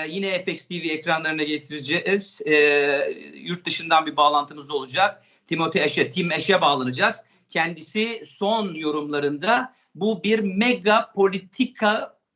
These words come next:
konusu başlığı haline gelmiştir Merkez Bankası para politikası demişti. Bugünkü faiz indirimini de böyle değerlendirmek lazım. İlerleyen günlerde de yine her dakika sizlerle birlikte olmaya çalışacağız. Ha, bu akşam bir aksilik olmazsa da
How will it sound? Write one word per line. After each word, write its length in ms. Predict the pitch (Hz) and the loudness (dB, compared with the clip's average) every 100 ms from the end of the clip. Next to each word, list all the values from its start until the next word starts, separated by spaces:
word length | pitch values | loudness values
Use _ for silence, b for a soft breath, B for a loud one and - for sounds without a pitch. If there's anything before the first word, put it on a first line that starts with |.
| - | -6
konusu 540 | 190 196 196 - 214 | 0 0 0 -2 2
başlığı 360 | 175 165 170 196 | 2 2 2 2
haline 400 | 170 170 185 202 | 4 2 0 -2
gelmiştir 840 | 147 165 175 185 185 - 135 123 b - | 4 4 4 2 -8 -6 -6 -6 b -4
Merkez 420 | 147 147 147 139 | -2 -2 -4 -4
Bankası 380 | 143 143 147 - | -4 -4 -12 -8
para 220 | 156 151 | -6 -2
politikası 480 | 143 127 - 131 131 | -4 -4 -8 -6 0
demişti. 480 | 127 127 - 247 B B B | 2 2 0 0 B B B
Bugünkü 480 | 220 202 165 147 208 | 2 4 2 0 0
faiz 420 | 202 175 170 147 | 4 4 4 2
indirimini 400 | 151 139 143 180 | -2 -2 -2 0
de 120 | 208 | 0
böyle 280 | 165 147 131 | 2 2 2
değerlendirmek 680 | 131 123 123 117 120 113 - | 2 2 0 -2 -4 -4 -2
lazım. 340 | 110 123 220 b b b | 0 0 -2 b b b
İlerleyen 560 | 147 160 156 156 165 151 | 0 2 2 2 0 -2
günlerde 460 | 139 135 131 143 | -4 -4 -4 -6
de 80 | 135 139 | -8 -8
yine 460 | 139 123 151 165 _ _ | -4 -2 -2 -6 _ _
her 360 | - 175 202 196 | 0 2 2 0
dakika 640 | 135 127 110 - 147 180 | -4 -6 -8 -6 -6 -6
sizlerle 540 | - 143 139 151 131 123 | -12 -12 -4 0 0 -2
birlikte 280 | 127 123 147 | -6 -2 -2
olmaya 240 | 127 127 | 0 -2
çalışacağız. 420 | 127 127 262 269 | -2 0 0 2
Ha, 320 | 208 269 165 - | 2 2 2 -2
bu 120 | 196 | -4
akşam 340 | 175 - 156 156 | -4 -6 -8 -8
bir 80 | 160 | -8
aksilik 460 | 156 - 156 143 | -8 -10 -14 -12
olmazsa 460 | 165 160 165 139 135 | -10 -8 -6 -4 0
da 200 | 214 | 0